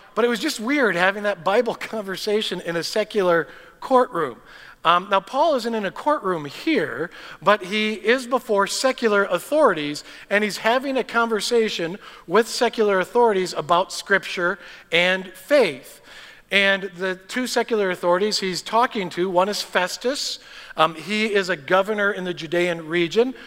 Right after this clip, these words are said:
Uh, he, his role was very similar to what maybe Pontius Pilate's role would have been.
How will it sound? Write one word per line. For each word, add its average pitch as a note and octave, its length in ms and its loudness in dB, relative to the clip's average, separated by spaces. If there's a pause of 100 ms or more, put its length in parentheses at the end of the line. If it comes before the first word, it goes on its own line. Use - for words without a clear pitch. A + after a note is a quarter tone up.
(280)
Uh, F#3 180 0
he, G3 220 -6
his A#3+ 280 -4
role A#3 240 4
was F#3+ 140 -4
very G3+ 220 0
similar G3+ 340 -2
to F#3 120 -2
what F3+ 180 2
maybe F3 240 -2
Pontius F3+ 540 -6
Pilate's F#3+ 560 -2
role C3 460 -6
would C#3 180 -6
have B2+ 260 -10
been. D3 360 -6